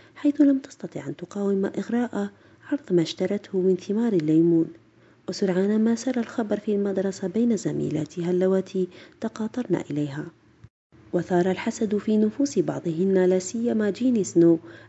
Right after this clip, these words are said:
التي كانت تعير إيمي من قبل، وأدى بها الحسد إلى أن تشكوها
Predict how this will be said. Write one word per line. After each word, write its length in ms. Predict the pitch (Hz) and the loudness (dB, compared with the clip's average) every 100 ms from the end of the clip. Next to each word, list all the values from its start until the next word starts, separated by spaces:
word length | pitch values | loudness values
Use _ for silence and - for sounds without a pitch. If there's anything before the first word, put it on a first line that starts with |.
| - | -8
التي 300 | 226 254 262 | -2 -2 -4
كانت 400 | 262 277 269 226 | -6 -2 0 -2
تعير 580 | - 214 269 202 165 - | -4 -2 0 2 2 2
إيمي 320 | - 214 202 | 0 2 2
من 180 | 196 226 | 2 0
قبل، 300 | 208 156 135 - _ - - _ - | -2 -8 -8 -16 _ -20 -20 _ -8
وأدى 380 | - 202 202 147 | 0 0 0 -4
بها 160 | 156 175 | -4 -6
الحسد 420 | 180 214 - 202 - - | -4 -6 -2 -4 -4 -4
إلى 120 | 233 | 0
أن 200 | 240 240 | 2 0
تشكوها 520 | 233 233 - 262 220 | -2 -6 -6 -4 -2